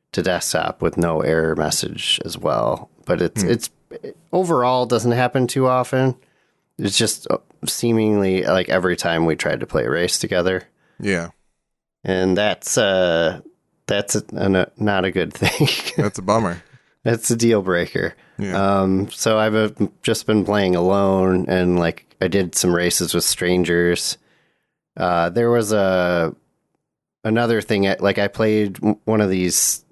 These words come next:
Speaker 1: they have, like, these playground event things where it's like you're playing a game like tag with cars.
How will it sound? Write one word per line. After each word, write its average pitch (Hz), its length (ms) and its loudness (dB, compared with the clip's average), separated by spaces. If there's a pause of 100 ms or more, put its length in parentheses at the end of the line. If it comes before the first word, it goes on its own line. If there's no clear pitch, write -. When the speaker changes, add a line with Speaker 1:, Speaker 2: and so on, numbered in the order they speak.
(320)
Speaker 1:
they 147 100 0
have, 180 180 0
like, 151 200 2
these 98 180 0
playground 113 640 2
event 110 500 0
things 123 800 0 (100)
where 98 360 2
it's - 260 -2
like 95 180 -2
you're 95 80 2
playing 98 340 2
a 90 60 2
game 90 520 2
like 82 280 0
tag 85 400 -2
with 85 220 -2
cars. 82 640 -2